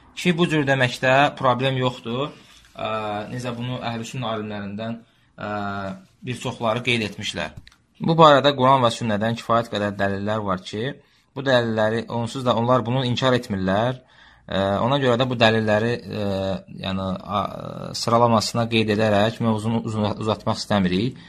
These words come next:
Biz əs-, əsas şübhə olan yerlərə dəlillə cavab vermək niyyətindəyik ki, hətta, ə, bu yanlış anlaşılma, ə, anlaşıl-,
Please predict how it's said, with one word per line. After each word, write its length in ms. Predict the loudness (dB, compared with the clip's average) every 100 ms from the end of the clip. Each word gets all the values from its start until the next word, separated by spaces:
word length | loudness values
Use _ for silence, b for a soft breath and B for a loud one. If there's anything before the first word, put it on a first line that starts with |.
| B
Biz 160 | 0 4
əs-, 220 | 4 2
əsas 380 | -4 0 0 0
şübhə 360 | -4 -6 -2 -2
olan 240 | 0 0
yerlərə 480 | 0 0 0 0 0
dəlillə 440 | 0 0 0 -2 -2
cavab 320 | 0 0 0
vermək 320 | -4 -4 -4 -4
niyyətindəyik 640 | -4 -4 -4 -2 -2 -4
ki, 200 | -4 -6 -6 B B
hətta, 460 | B -4 -4 2 4 4 0 B B B
ə, 160 | 0 0
bu 160 | 0 0
yanlış 460 | 4 4 4 0 0
anlaşılma, 720 | 0 0 -2 0 2 2 2 0 -4 b b b b
ə, 180 | -4 0 2 2 0 0
anlaşıl-, 560 | 0 2 0 -2 -6